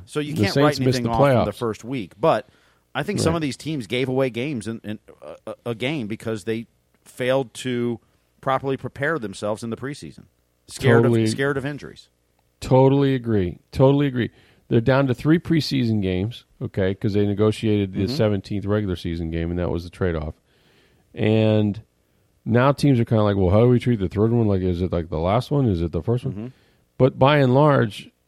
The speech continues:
Speaker 2: because they have these joint practices now, and I think eventually we're just gonna do away with preseason altogether. But they get controlled work without the carnage, right? Where they, they're not tackling people to the ground, and so you can kind of prevent some injuries to an extent.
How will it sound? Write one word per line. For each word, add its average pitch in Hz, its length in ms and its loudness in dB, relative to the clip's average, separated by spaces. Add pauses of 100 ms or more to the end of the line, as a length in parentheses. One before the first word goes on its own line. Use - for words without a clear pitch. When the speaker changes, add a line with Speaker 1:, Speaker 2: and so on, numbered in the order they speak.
(240)
Speaker 2:
because 117 360 2
they 127 100 2
have 113 160 2
these 110 160 0
joint 110 220 0
practices 104 600 -2
now, 92 380 -2
and 92 180 -2
I 90 60 -2
think 98 300 -4
eventually 98 480 -2
we're 87 120 -2
just - 140 -10
gonna 85 120 -4
do 90 160 -2
away 80 120 -2
with 82 120 -10
preseason 85 400 -6
altogether. 82 460 -2 (680)
But - 360 2 (220)
they 113 160 0
get 117 280 -2
controlled 127 520 2
work 101 320 0
without 104 720 -4 (800)
the - 80 -6
carnage, 101 520 0
right? 87 280 -2
Where 92 120 -4
they, 90 160 -2
they're - 260 0
not 87 240 -2
tackling 95 360 -2
people 98 260 0
to 82 60 -4
the 82 80 -6
ground, 101 420 2
and 85 100 -2
so - 120 0
you 92 160 0
can 95 180 -6
kind 95 200 -2
of 85 140 0 (560)
prevent 98 440 0 (160)
some 101 300 0
injuries 98 420 0
to 92 140 -2
an 82 100 -2
extent. - 400 -10